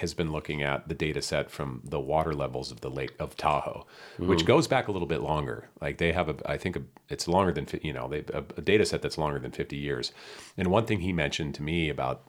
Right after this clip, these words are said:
Speaker 1: about all that is that the wavelength, what used to be about a twenty-five-year cycle.
Speaker 2: Okay.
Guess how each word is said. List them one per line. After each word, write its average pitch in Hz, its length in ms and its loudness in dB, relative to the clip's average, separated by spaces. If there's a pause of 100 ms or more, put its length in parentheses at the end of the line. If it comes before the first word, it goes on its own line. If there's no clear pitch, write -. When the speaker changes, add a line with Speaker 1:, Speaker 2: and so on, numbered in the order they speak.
Speaker 1:
about 76 280 -2
all 71 100 -2
that 69 180 0
is 69 120 -6
that 71 240 -2 (600)
the 87 60 4
wavelength, 90 600 4
what 82 140 -2
used 92 200 2
to 85 60 -6
be 76 140 -6
about 80 260 0
a 71 60 -6
twenty-five-year 73 680 -2
cycle. - 480 -2
Speaker 2:
Okay. 90 220 6